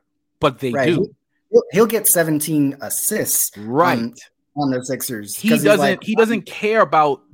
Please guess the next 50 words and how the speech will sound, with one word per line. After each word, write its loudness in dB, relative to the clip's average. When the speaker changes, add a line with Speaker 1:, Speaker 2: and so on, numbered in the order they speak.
Speaker 1:
the -4
Speaker 2:
Hmm. -8
Speaker 1:
individual -6
matchup, -6
right? -6
So -2
Karl -2
Anthony -6
Towns, -6
every -8
time -8
the -10
Nuggets -8
play -8
the -16
Timberwolves, -10
he -4
plays -2
well. -2
And -10
it's -10
also -6
becau-, -12
and, -8
and -12
the -14
Timberwolves -8
have -10
actually -10
played -8
the -8
Nuggets -10
really -10
well -10
as -16
of -20
late. -20
They've -16
won -12
a -18
decent -10
amount -8
of -12
games -12
since -12
about -14
twenty -14
eighteen, -20
right? -12
Jokic -4